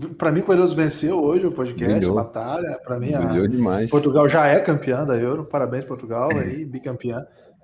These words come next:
Speaker 1: Muito bom. Valeu, Coelhoso. Eu ouço lá mesmo, em Elástico Mental, tem o Thiago Nakarato e tem a Bárbara, ah, Tinoco, também portuguesa, que também participou desse podcast. O pessoal tá empolgado aqui com a beleza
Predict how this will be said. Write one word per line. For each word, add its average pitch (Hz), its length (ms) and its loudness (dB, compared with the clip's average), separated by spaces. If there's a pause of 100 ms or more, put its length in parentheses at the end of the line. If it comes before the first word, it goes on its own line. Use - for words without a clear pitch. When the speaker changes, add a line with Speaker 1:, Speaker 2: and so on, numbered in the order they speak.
Speaker 1:
Muito 143 320 -4
bom. 113 300 -2
Valeu, 135 280 6
Coelhoso. 160 760 4
Eu 147 100 0
ouço 220 300 4
lá 233 140 0
mesmo, 180 260 4
em - 20 2
Elástico 151 400 0
Mental, 160 440 0
tem 165 160 -2
o 156 40 0
Thiago 147 280 0
Nakarato 143 440 -2
e 175 40 -14
tem 175 120 -4
a 170 40 -2
Bárbara, 160 500 0 (640)
ah, 131 560 -4
Tinoco, 143 540 -2
também 131 260 -6
portuguesa, 131 560 -2
que 127 80 -16
também 127 220 -4
participou 127 580 -6 (320)
desse 131 380 -2
podcast. 113 580 -4
O - 40 -20
pessoal 120 260 -10
tá 254 180 -2
empolgado 127 600 4
aqui 117 160 -4
com - 80 -2
a 127 40 -2
beleza 117 640 2